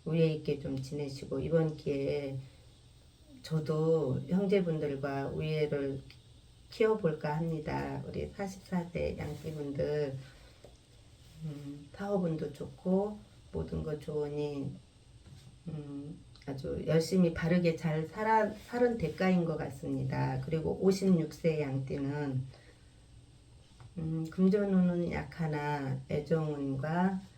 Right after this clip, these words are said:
건강운이 참 좋습니다. 금전운은 약해도 그동안 살아, 살아오시면서 쌓아놓은 것도 있으니까 있는 거 잘 지키시고 뭐 누가 주변에서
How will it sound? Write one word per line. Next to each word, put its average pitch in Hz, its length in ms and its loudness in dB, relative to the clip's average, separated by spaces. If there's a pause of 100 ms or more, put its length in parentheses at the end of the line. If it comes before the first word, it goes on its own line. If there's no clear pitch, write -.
(100)
건강운이 139 880 0
참 175 200 -4
좋습니다. 131 960 -2 (1600)
금전운은 170 600 4
약해도 139 1000 -2
그동안 71 640 -8 (160)
살아, 185 320 0 (460)
살아오시면서 180 800 2
쌓아놓은 180 560 0
것도 156 260 -4
있으니까 139 840 -4
있는 160 400 2
거 147 140 -4
잘 139 280 -8
지키시고 139 920 -6 (680)
뭐 135 360 -4 (240)
누가 147 280 0
주변에서 143 1000 -2